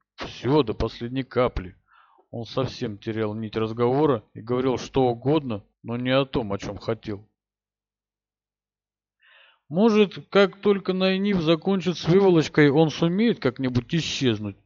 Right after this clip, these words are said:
но Ранд понимал, что смыться ему не удастся, хотя почему, не понимал. «Хватит тебе глядеть, как ополоумевшему ягнёнку, Ранд Алтор», сказала Найниф,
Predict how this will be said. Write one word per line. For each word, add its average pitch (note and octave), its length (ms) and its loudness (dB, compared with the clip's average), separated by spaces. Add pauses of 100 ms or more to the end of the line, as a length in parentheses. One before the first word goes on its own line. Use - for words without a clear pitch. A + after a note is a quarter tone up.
но A#2+ 240 -2
Ранд D3+ 260 0
понимал, C#3+ 540 -2
что - 220 -8
смыться C#3+ 480 -4
ему D#3+ 180 -2
не C3+ 120 -4
удастся, A#2+ 760 -4
хотя - 300 -10
почему, C3 580 -8 (200)
не D3 240 -8
понимал. A#2 680 -8 (720)
«Хватит D3+ 760 -2
тебе F#3 260 -2
глядеть, F3 440 0
как G3 180 0
ополоумевшему F#3+ 840 2
ягнёнку, G3+ 580 0
Ранд D3 260 0
Алтор», F#3 360 0 (160)
сказала B2 540 -2
Найниф, C3 380 -4